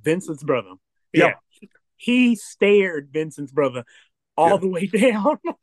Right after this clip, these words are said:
Speaker 2: I wanna be the last thing
Speaker 1: And
Speaker 2: you see.
Speaker 1: and it, it remi-, it reminds me of a, uh, of a Scarface lyric off of a French Montana album.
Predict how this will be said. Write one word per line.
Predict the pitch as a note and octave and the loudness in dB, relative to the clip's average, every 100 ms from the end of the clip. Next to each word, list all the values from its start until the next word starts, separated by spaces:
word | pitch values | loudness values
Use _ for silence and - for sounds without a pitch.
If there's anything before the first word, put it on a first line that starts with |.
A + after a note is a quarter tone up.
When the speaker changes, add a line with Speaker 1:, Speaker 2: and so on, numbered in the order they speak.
| - _ C#4 - | -18 _ -10 -2
Speaker 2:
I | |
wanna | C3 D#3 | 0 2
be | D#3 D3+ | 2 2
the | A#2+ | 2
last | A2+ A2+ A2 A#2+ B2+ C3+ - | 2 0 0 0 0 -2 -10
thing | - A#2+ | -14 -10
Speaker 1:
And | G#2+ | -8
Speaker 2:
you | G#2+ | -8
see. | G#2 - - F2 D#2 A#2+ _ _ _ | -8 -14 -12 -12 -12 -14 _ _ _
Speaker 1:
and | C#3+ | -14
it, | D3 C#3 B2+ | -14 -14 -12
it | |
remi-, | C3+ C3+ D3 C3 | -8 -6 -4 -4
it | |
reminds | B2+ C#3+ D3 C3 | -4 -2 -4 -6
me | C3+ B2+ | -6 -6
of | A#2+ | -6
a, | A#2 A2 | -8 -6
uh, | G#2 G#2 G2+ _ - | -10 -12 _ _ -12
of | B2 G#2 | -10 -6
a | G2 F#2+ | -8 -10
Scarface | - - D3+ C#3 C3+ - A#2 G#2+ A2 - _ _ - | -18 -4 2 2 2 -2 -4 -4 -8 -14 _ _ -14
lyric | A#2 A#2 A2 A2 A2+ | -6 -4 -4 -6 -6
off | G#2 | -10
of | G2+ G2 | -12 -20
a | |
French | - A2+ G#2+ | -6 -6 -4
Montana | A2+ G#2 - A2+ G#2+ G2+ G2+ G3 | -4 -6 -6 -6 -4 -6 -10 -14
album. | B2 G#2 G2+ G#2 | -8 -8 -6 -10